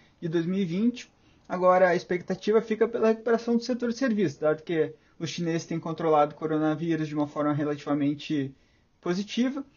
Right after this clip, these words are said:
o que permite res-, o que permite que restaurantes, entre outras atividades ligadas ao setor de serviços, voltem a funcionar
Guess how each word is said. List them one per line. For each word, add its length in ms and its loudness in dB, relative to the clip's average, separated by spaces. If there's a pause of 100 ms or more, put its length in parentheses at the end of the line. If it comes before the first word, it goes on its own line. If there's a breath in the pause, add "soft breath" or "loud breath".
(180 soft breath)
o 40 -20
que 80 -20
permite 400 2
res-, 220 6
o 440 -8
que 100 -20
permite 320 0
que 80 -4
restaurantes, 680 0
entre 220 -4
outras 240 -4
atividades 560 0
ligadas 320 0
ao 80 0
setor 300 -6
de 60 -12
serviços, 560 0
voltem 440 0
a 60 -6
funcionar 540 -6